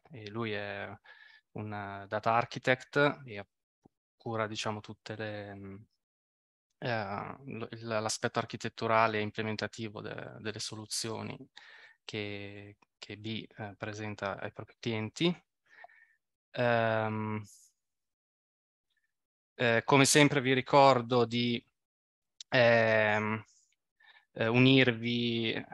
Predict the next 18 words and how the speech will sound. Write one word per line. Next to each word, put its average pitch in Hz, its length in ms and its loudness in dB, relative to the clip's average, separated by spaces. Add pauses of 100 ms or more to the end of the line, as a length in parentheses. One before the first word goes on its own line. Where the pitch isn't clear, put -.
(100)
a 120 100 2
noi, 117 540 2 (460)
eh, 107 500 0
tramite 113 680 2
i 113 80 -10
numerosi 117 480 0
canali 110 580 0
Telegram, 101 1080 -4
eh, 98 680 -4
Discord, 104 1040 -2
Facebook, 104 580 -6
Instagram, 104 840 -6 (640)
eh, 101 600 -2
e 113 120 -8
Twitter, 127 800 4 (1200)
e 135 140 6
ovviamente 123 400 4
di, 113 280 -4